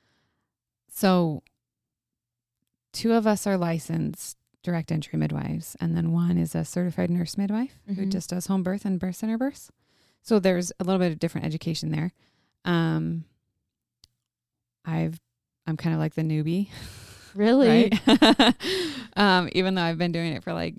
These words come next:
Speaker 1: oh, let's see, twenty, almost twenty-one years now.
Speaker 2: Yeah.
Speaker 1: Um,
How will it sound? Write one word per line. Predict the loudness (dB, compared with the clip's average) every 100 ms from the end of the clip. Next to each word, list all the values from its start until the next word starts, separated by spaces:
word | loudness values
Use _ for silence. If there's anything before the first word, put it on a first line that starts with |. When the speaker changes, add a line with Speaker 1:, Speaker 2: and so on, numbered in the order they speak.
| -16 _ _
Speaker 1:
oh, | -10 -8
let's | -10 -10
see, | -8 -8 -8
twenty, | -4 -4 -2 -4 -6 _
almost | -8 -6 -4
twenty-one | -4 -2 -4
years | -6 -6
now. | -2
Speaker 2:
Yeah. | 0 0 -2 -4 -6 0
Speaker 1:
Um, | 2 2 0 -4